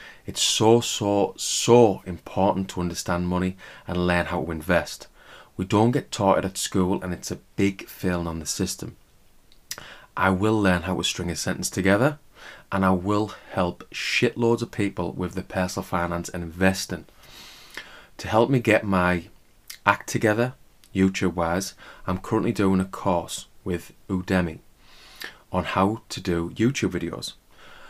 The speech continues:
You'll see little improvements as I start adding what I'm getting taught to my latest videos. That's the intention anyway. Right, you now know I'm a big fan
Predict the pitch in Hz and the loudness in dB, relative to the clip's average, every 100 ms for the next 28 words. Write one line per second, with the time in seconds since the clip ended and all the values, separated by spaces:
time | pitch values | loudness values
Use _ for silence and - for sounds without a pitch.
0 | - - - 101 98 - - 113 110 107 | -20 -20 -8 -2 -2 0 2 4 4 2
1 | - 123 117 - 120 131 147 147 - 98 | 4 2 0 2 2 2 0 -2 -4 -6
2 | 95 - 95 - 95 104 101 104 95 90 | -6 0 2 2 0 0 -2 -2 -2 -4
3 | 85 85 - 98 98 107 - - 95 87 | -6 -8 -4 2 2 2 -4 -8 -4 -2
4 | 85 82 - - - 98 95 80 78 - | -2 -4 -6 -8 -6 0 2 0 -4 -14
5 | - - - 95 - - 92 92 - 90 | -20 -20 -6 -6 -4 -4 -4 -4 -6 -6
6 | - 85 82 80 76 - - - - - | -6 -8 -6 -8 -10 -16 -20 -20 -20 -20
7 | - - - - - - - - - - | -20 -20 -20 -20 -20 -20 -20 -20 -20 -2
8 | 98 95 87 - - - - - - - | 4 4 4 -2 -14 -20 -20 -20 -20 -10
9 | 98 95 113 127 135 135 - 98 90 90 | -4 0 4 6 6 2 0 2 2 2
10 | 85 98 95 - - 92 92 | -2 -4 -6 -4 0 0 0